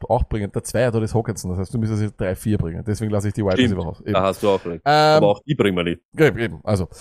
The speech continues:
Speaker 1: Äh, Panthers, ja, ich starte Sanders. Wenn er spielt, ähm, starte ich ihn auf jeden Fall. Er ist Running Back acht in Carries, Running Back drei in Targets. Volumen schafft Punkte. Running Back, wir haben alle Probleme auf Running Back.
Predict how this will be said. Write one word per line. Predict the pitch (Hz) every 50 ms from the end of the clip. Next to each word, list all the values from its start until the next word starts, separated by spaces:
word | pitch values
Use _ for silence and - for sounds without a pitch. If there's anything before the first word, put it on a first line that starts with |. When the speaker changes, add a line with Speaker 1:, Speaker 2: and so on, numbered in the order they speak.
| - - - -
Speaker 1:
Äh, | 139 139 143 147 147 151
Panthers, | - - 190 233 247 - 240 214 170 135 - - - - - _ _ -
ja, | 160 156 139 139 160 - -
ich | 160 - -
starte | - - 127 131 - - 175
Sanders. | - - 165 170 175 165 123 - 107
Wenn | 113 139 175
er | 202 175
spielt, | - - - - 180 220 240 160 - 175 - -
ähm, | 135 139 139 143 143 143 143 147 143 - -
starte | - - 143 123 143 - 143
ich | 147
ihn | 156 143
auf | 127 113
jeden | 113 120 160 156 151
Fall. | - 139 131 120
Er | 110 117
ist | 113 -
Running | 127 135 165 185 156
Back | - - -
acht | - 113 - - -
in | 110 107
Carries, | - - 113 120 135 147 143 - -
Running | - 107 110 113 120 110
Back | 117 113 - - -
drei | 95 90 95 98
in | 92 101
Targets. | - 110 85 87 85 82 78 - - - _ _ _ _ -
Volumen | - 127 135 143 160 180 180 175 175 175 160
schafft | - - 113 110 - -
Punkte. | - 175 185 - - 175 165 160 - - - - _ _ -
Running | 117 131 139 160 165 127
Back, | 147 147 139 - - - _ _ _ _ -
wir | 120 110
haben | 113 120 117 -
alle | 127 147 170 196 202
Probleme | 185 185 160 165 160 156
auf | 143 127
Running | 139 123 127 135 135
Back. | 127 131 127 - -